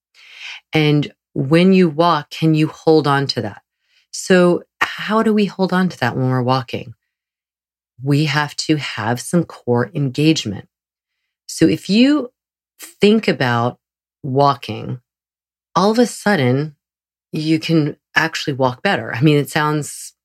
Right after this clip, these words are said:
silly, but we just, if you ever watch people walking, it's pretty interesting. They're pretty, a lot of people are just kind of slugging themselves around. And, and there's,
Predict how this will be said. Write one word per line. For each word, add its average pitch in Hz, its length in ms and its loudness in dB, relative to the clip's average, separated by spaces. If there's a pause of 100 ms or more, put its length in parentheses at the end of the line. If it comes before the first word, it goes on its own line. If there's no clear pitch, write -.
(140)
silly, 135 440 2
but 127 200 -2 (760)
we 170 140 2
just, 226 280 0 (340)
if 175 160 -4
you 202 160 4
ever 185 240 2
watch 143 580 -2
people 127 340 -4
walking, 117 500 -4
it's 117 200 -10
pretty 190 300 -2
interesting. 139 640 -4
They're 123 160 0
pretty, 208 440 -4
a 143 80 -6
lot 160 360 0
of 240 80 -4
people 131 500 -2
are 123 460 -2 (1040)
just 208 420 0
kind 165 160 0
of 151 220 -2
slugging 147 600 0
themselves 117 460 -2
around. 113 440 -8 (120)
And, - 220 -8
and 139 220 0
there's, 135 280 2